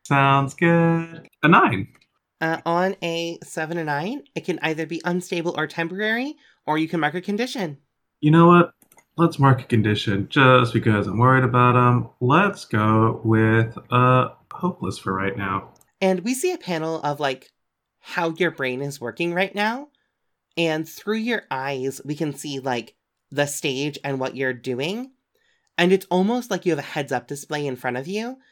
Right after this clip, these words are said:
Speaker 2: where you can also see, like, the trap door and, like, what's going on with it. And as Tiger enters the stage,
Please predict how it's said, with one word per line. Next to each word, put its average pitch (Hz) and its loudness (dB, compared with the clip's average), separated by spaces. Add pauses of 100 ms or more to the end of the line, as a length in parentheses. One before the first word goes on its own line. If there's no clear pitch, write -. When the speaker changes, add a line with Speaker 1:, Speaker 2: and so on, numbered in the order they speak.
(200)
Speaker 2:
where 165 0
you 165 -4
can 180 0
also 147 -2
see, 139 -8
like, 120 -6
the 143 -4
trap 139 -12
door 135 -8
and, 143 -2
like, 127 -6
what's 135 -4
going 127 -6
on 117 -6
with 120 -10
it. 120 -12 (340)
And 196 0
as 285 -2
Tiger 202 -4
enters 165 -6
the 151 -12
stage, 180 -6